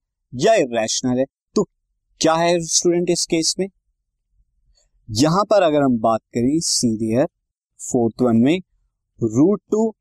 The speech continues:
या तो रैशनल होगा या फिर इरेशनल होगा। सिंस हम जानते हैं कि रूट टू क्या है, इरेशनल होता है,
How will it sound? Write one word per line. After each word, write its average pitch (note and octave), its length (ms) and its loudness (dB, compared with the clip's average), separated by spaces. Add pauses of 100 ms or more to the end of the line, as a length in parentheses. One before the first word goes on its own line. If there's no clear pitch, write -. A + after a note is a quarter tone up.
(140)
या B2 280 2
तो D3+ 400 0
रैशनल C3+ 540 0
होगा F#3 320 0 (2750)
या F#3 220 2
फिर F#3+ 240 2
इरेशनल B2 640 0
होगा। C#3+ 200 2
सिंस G3+ 300 -2
हम - 120 0
जानते A3+ 380 -2
हैं F#3+ 100 -2
कि F#3+ 120 0
रूट C3 280 -4
टू D#3 100 2
क्या F3+ 180 0
है, G#3 60 2
इरेशनल F3 840 0
होता B2+ 300 -2
है, G#2+ 100 -2